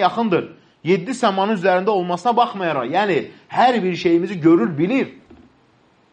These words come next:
Hətta buyurur Peyğəmbərimiz sallallahu əleyhi və səlləm, uca Allah Taala yağışlı gecədə, baxın, yağışlı gecədə sığallı daş üzərində gedən qarışqanın ayaq izlərini görür və eşidir. Ayaq izlərini görür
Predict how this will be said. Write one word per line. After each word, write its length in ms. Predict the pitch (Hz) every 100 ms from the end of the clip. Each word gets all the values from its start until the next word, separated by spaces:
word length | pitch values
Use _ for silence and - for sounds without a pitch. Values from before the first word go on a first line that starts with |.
| _ _ -
Hətta 220 | 151 185 175
buyurur 220 | 208 226
Peyğəmbərimiz 640 | 202 185 185 180 202 233 -
sallallahu 320 | 180 196 196
əleyhi 80 | 233
və 60 |
səlləm, 280 | 233 170 - - -
uca 220 | 151 165
Allah 300 | 226 202 190 185
Taala 300 | 180 196 277 277 - _ _ _ _ _ _ _ _ -
yağışlı 480 | 156 180 175 240 233
gecədə, 440 | 208 180 190 254 190
baxın, 260 | 175 160 139
yağışlı 380 | 160 175 - 214
gecədə 460 | 151 123 110 87 - _ _ _ _ _ _ _
sığallı 640 | - - 190 202 196 220 277 175
daş 220 | 247 240 190
üzərində 460 | 170 175 170 202 175
gedən 300 | 170 165 143
qarışqanın 720 | 180 180 - 180 185 285 277 - _ _
ayaq 360 | 139 202 262 202
izlərini 400 | 165 160 180 180
görür 300 | 147 190 233
və 80 | 156
eşidir. 300 | 113 113 98 - _ _ _ _ _ _ _
Ayaq 380 | 139 202 277 247
izlərini 420 | 175 190 202 277
görür 320 | 214 214 320